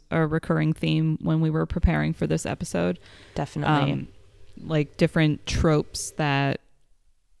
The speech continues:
Speaker 1: uh, female characters, especially in superhero comics, seem to fall into, and the, the attitudes and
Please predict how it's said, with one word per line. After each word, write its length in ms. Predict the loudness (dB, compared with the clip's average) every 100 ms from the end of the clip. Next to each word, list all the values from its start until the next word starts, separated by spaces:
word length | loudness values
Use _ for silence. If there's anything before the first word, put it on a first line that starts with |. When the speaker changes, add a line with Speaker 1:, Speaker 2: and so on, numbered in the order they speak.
| -2
Speaker 1:
uh, 280 | 2 2 -2 -8 -14 -4
female 260 | 0 0
characters, 540 | 0 -2 -2 0 -2 -2
especially 440 | -2 -2 0 0
in 60 | 0
superhero 560 | -2 0 0 2 0
comics, 380 | 0 -2 -2 -2
seem 160 | -4 -2
to 100 | -2
fall 260 | 0 0
into, 520 | 0 0 0 0 0 -2 -8 -20 -20 -6
and 680 | 2 4 4 0 -2 -4 -10 -16 _ -14
the, 880 | -8 -2 0 0 0 0 -2 -2 -6 _
the 260 | -4 0 2
attitudes 920 | 0 0 -2 -2 0 0 -2 -6 -10 -8
and 680 | -2 0 0 0 -2 -4 -8